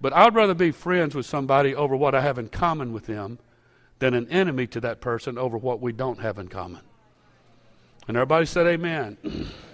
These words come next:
Paul speaks of this principle of building relationships in his letter to the Philippians. He said, um, "I beseech, uh,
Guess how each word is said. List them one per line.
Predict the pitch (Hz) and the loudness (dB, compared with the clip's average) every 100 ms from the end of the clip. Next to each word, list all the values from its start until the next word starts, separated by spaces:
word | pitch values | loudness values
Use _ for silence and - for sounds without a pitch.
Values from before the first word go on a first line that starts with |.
| - - _ _ _ - _ - - _ - | -20 -20 _ _ _ -20 _ -20 -20 _ 2
Paul | 180 190 | 6 6
speaks | - 185 165 | 6 2 2
of | 156 | 0
this | 151 | -2
principle | - 175 165 - 147 | 2 2 2 2 2
of | 127 | 4
building | 156 147 135 | 4 4 0
relationships | 139 147 147 139 - 151 131 | 2 2 2 -4 -2 -2 -2
in | |
his | 131 | -2
letter | 151 139 | 0 2
to | 135 | 0
the | |
Philippians. | 117 170 185 135 123 | 0 0 0 0 -2
He | 139 | -4
said, | 127 156 135 - - - - - - | 0 2 2 -2 -20 -20 -20 -16 2
um, | 139 135 131 110 - | 4 6 4 -2 4
"I | 156 | 6
beseech, | 156 151 180 175 156 - - _ _ - | 6 2 2 2 0 -10 -14 _ _ 0
uh, | 143 139 131 120 | 4 6 6 2